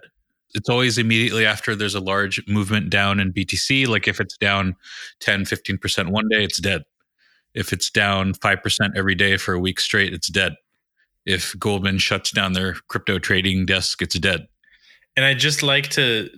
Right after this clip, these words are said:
Speaker 2: chime in for those of you that are listening who don't have the notes in front of you. Dead, D E D, dead, not D A A D.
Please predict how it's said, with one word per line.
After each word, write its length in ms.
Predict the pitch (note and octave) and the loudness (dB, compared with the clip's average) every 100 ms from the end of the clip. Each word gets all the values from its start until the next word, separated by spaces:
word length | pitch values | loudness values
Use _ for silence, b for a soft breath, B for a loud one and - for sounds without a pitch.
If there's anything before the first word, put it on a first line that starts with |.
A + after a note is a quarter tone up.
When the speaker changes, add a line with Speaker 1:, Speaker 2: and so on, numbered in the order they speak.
| - | -4
Speaker 2:
chime 360 | - A#2+ A#2 | 0 2 4
in 240 | A#2+ A2+ G#2 | 2 2 -4
for 400 | - - B2 A2 | -10 -8 -4 0
those 240 | A2+ A2 | 0 0
of 60 | A2+ | 2
you 80 | A2+ | 2
that 180 | G#2+ G#2 | 2 0
are 100 | G2+ | 0
listening 540 | B2 - G#2+ G2 G2 b b b b b | 0 0 0 -2 -4 b b b b b
who 120 | G#2 | -6
don't 180 | A2 A#2 | -2 0
have 280 | A2+ G#2 F#2+ | 0 -2 -2
the 160 | G2+ | -4
notes 280 | G2 G#2+ G#2 | -2 -4 -4
in 140 | G#2 F#2+ | -4 -4
front 180 | G#2+ | -4
of 160 | F#2+ F#2 | -2 -4
you. 240 | F#2+ F#2+ - B B B A2+ | -4 -4 -8 B B B -10
Dead, 380 | G#2+ A#2+ B2 A#2+ - _ - A2 | 0 0 2 -2 -8 _ -14 -4
D 100 | C3 | 0
E 560 | C#3 B2 A#2 G#2+ - C3 | 2 2 0 -2 -12 -4
D, 280 | B2+ A#2+ G2 | 0 0 2
dead, 260 | G2+ F#2+ | 0 2
not 260 | G#2 G#2+ F#2 | 0 -2 -2
D 220 | A2 G#2 | -2 0
A 260 | G2+ G2 - _ - | 0 -2 -6 _ 0
A 120 | A#2+ G#2 | 0 2
D. 220 | F#2 | -2